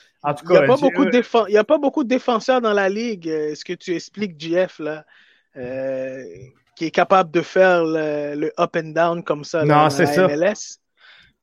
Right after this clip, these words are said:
Speaker 2: Parce que les équipes, les équipes jouent souvent très direct, euh, aux attaquants de pointe et puis qu'on fait dévier à gauche ou à droite. Et donc, euh,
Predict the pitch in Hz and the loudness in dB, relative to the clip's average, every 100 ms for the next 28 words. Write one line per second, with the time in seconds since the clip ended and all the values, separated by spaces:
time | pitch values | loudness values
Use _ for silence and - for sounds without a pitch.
0 | _ 202 190 - 226 202 175 - 254 226 | _ 0 0 4 4 4 2 2 2 2
1 | - 160 - - - - 165 180 165 180 | -4 -16 -16 -18 -20 -18 -10 -10 -8 -8
2 | - 247 170 180 - - 208 175 214 214 | -2 -2 0 -6 -6 -8 -4 0 2 2
3 | - 196 190 151 165 180 - _ _ _ | 2 4 4 2 2 4 2 _ _ _
4 | _ _ _ _ _ _ _ _ _ 92 | _ _ _ _ _ _ _ _ _ -14
5 | 107 92 73 101 180 175 170 160 - 156 | -12 -10 -12 -8 -4 -2 0 -2 -2 -6
6 | - 180 202 208 202 - 156 - 165 - | -4 2 4 4 2 -2 -6 -6 -14 -10
7 | 160 175 165 156 151 156 185 190 165 151 | -6 -4 -4 -6 -6 -4 2 4 4 0
8 | 170 175 156 143 151 160 175 180 - 151 | -2 -2 -2 -4 -2 0 0 0 -6 -10
9 | 143 139 143 139 127 | -8 -8 -8 -8 -8